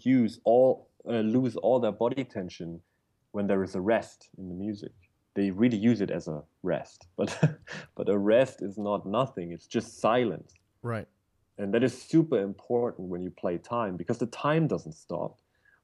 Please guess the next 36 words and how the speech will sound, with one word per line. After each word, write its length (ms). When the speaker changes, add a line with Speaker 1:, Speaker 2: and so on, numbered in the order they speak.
Speaker 1:
Why 180
do 40
you 320
stop 360
being 380
in 100
that 240
same 340
emotion 480
physically? 500
And, 280
uh, 180
if 60
you 300
not 260
stay 420
in 60
the 80
same 300
body 260
tension 520
when, 320
when 400
there 140
is 120
a 60
bar 220
of 180
rest 400
before 280
you 100
come 220
back 240
in, 280
there 140
is, 240